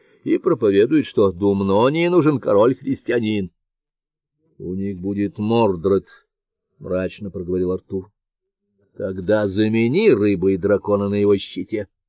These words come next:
посоветовал Кулух, "ибо, поверь, они распаляются с каждым днём, беспорядков не избежать". "Мы их умиротворим", сказал Артур. "Объявим, что Мордред христианин,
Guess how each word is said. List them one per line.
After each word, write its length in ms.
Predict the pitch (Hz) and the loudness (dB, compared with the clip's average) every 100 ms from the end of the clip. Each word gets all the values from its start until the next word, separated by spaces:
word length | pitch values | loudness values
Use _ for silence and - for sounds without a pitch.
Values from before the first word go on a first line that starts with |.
| _ _ _ _ _ - | _ _ _ _ _ -20
посоветовал 520 | 98 95 92 101 95 | -14 -10 -8 -6 -6
Кулух, 400 | - 98 - - _ _ - | -4 -4 -4 -12 _ _ -8
"ибо, 240 | - 127 | 0 0
поверь, 480 | 113 101 107 95 - _ _ _ _ | 2 2 2 2 -4 _ _ _ _
они 340 | 87 85 113 127 | -8 -4 0 2
распаляются 720 | 139 - 147 131 117 101 107 | 2 2 2 4 4 2 -2
с 40 | - | -2
каждым 520 | 110 117 107 110 101 | 0 2 2 0 0
днём, 460 | 87 95 110 113 - | -2 0 0 0 -8
беспорядков 840 | 101 110 - 104 107 113 - - | -4 -4 -2 0 0 0 -6 -8
не 160 | 113 101 | -4 -4
избежать". 560 | 80 90 87 110 - _ _ _ _ _ _ _ _ _ _ _ | -2 -4 -4 -6 -8 _ _ _ _ _ _ _ _ _ _ _
"Мы 260 | 80 80 101 | -14 -6 -2
их 240 | 117 113 | -2 -2
умиротворим", 800 | 143 147 151 143 151 165 170 104 | -2 2 2 0 0 2 2 0
сказал 340 | - 87 85 87 | -4 -8 -6 -8
Артур. 340 | - 95 98 _ _ _ _ _ _ _ | -6 -8 -8 _ _ _ _ _ _ _
"Объявим, 600 | 92 95 92 104 110 113 | -4 -4 0 4 4 2
что 240 | - 110 107 | 0 2 2
Мордред 680 | 107 113 131 131 147 156 | 2 4 4 4 2 2
христианин, 920 | - 160 185 - - 233 202 180 110 | -2 -4 -4 -4 -8 0 0 2 -2